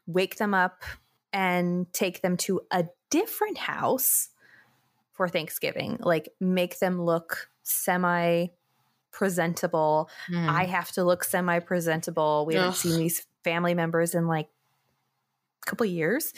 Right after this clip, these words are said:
Speaker 2: Yeah.
Speaker 1: Um, so I'm trying to get everyone dressed, like, don't get jelly on your dress.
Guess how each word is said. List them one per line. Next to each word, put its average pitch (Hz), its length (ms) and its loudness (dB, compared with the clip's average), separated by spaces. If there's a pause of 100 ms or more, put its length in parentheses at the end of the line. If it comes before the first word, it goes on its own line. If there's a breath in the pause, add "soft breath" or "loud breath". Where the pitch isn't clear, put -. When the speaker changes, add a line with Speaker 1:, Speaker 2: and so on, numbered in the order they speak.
(140)
Speaker 2:
Yeah. 160 560 2
Speaker 1:
Um, 160 220 -6 (480 loud breath)
so 180 580 4 (180)
I'm 202 80 -6
trying 185 240 0
to 170 40 0
get 165 120 2
everyone 156 360 0
dressed, 220 440 2
like, 156 180 0 (100)
don't 147 340 0
get 147 300 0
jelly 170 400 2
on 165 180 0
your 165 100 0
dress. 165 460 0